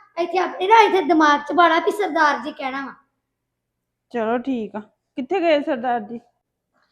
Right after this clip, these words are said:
Speaker 1: ਸਰਦਾਰ ਜੀ ਤੇ ਬਾਹਰ ਹੋਣਾ। ਭੈਣਾ ਤੂੰ ਤਾਂ ਸਿਰ ਹੀ ਬੜਾ ਖਾਨੀ। ਨਹੀਂ ਭੈਣਾ, ਮੈਂ ਤਾਂ ਤੈਨੂੰ ਨਾ ਹੀ ਠਾਉਂਦੀ ਤੇ ਚੰਗਾ ਸੀ। ਮੈਂ ਤੇ ਬਿਪਤਾ ਸਹੇੜ ਲਈ ਤੈਨੂੰ ਡਾਲ ਕੇ।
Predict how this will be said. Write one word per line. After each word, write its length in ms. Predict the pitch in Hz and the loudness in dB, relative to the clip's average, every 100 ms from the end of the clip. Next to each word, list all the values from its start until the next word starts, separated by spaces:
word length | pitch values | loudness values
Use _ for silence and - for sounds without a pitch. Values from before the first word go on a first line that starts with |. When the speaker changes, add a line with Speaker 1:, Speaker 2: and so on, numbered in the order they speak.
| _ _ | _ _
Speaker 1:
ਸਰਦਾਰ 500 | - 339 302 349 330 | -10 -6 0 4 4
ਜੀ 160 | - 359 | 2 0
ਤੇ 80 | 370 | -2
ਬਾਹਰ 400 | 311 302 330 349 | -2 0 2 2
ਹੋਣਾ। 220 | 330 254 - - _ - | 0 -4 -10 -20 _ -4
ਭੈਣਾ 220 | 311 311 | -2 -2
ਤੂੰ 180 | 453 440 | 0 0
ਤਾਂ 100 | 427 | 0
ਸਿਰ 260 | 370 320 | 0 0
ਹੀ 60 | 349 | 2
ਬੜਾ 240 | 427 440 | 2 2
ਖਾਨੀ। 720 | 403 330 302 302 302 262 - _ _ - - - - - - - - | 2 -2 -2 -2 -2 -6 -14 _ _ -20 -12 -4 -2 -2 -4 -10 -12
ਨਹੀਂ 100 | 370 | -10
ਭੈਣਾ, 300 | 370 370 320 | -4 -4 -2
ਮੈਂ 220 | 359 427 | 0 0
ਤਾਂ 120 | 370 320 | 0 -2
ਤੈਨੂੰ 300 | 381 370 359 | -2 0 2
ਨਾ 200 | 320 320 | 2 2
ਹੀ 60 | |
ਠਾਉਂਦੀ 360 | 339 370 330 262 | 0 -2 -2 -4
ਤੇ 100 | 339 | -6
ਚੰਗਾ 420 | 330 285 285 320 | -6 -6 -4 -2
ਸੀ। 80 | 294 - - - - | -4 -10 -18 -16 -6
ਮੈਂ 140 | 359 | -4
ਤੇ 100 | 381 | -2
ਬਿਪਤਾ 420 | 320 349 - 349 320 | -2 -4 -2 -4 -2
ਸਹੇੜ 300 | 403 403 392 | 0 0 0
ਲਈ 100 | 359 | -2
ਤੈਨੂੰ 280 | 330 302 | -4 -4
ਡਾਲ 280 | 302 294 277 | -4 -4 -4
ਕੇ। 180 | 277 | -6